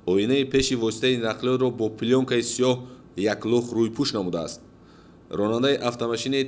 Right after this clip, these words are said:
тамғаи Toyota Camry бо рақамҳои транзитӣ таҳти идораи ронанда Зайдуллои Абдусаттор бе иҷозатномаи сиёҳшиша, Рауфзода Камол, ронандаи автомошинаи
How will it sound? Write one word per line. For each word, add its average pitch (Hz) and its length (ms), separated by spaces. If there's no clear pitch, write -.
тамғаи 120 300
Toyota 123 380
Camry 131 280
бо 117 140
рақамҳои 110 380
транзитӣ 113 640
таҳти 131 300
идораи 117 340
ронанда 110 540
Зайдуллои 107 680
Абдусаттор 104 680
бе 120 80
иҷозатномаи 104 580
сиёҳшиша, 101 680
Рауфзода 110 560
Камол, 120 560
ронандаи 110 460
автомошинаи 110 640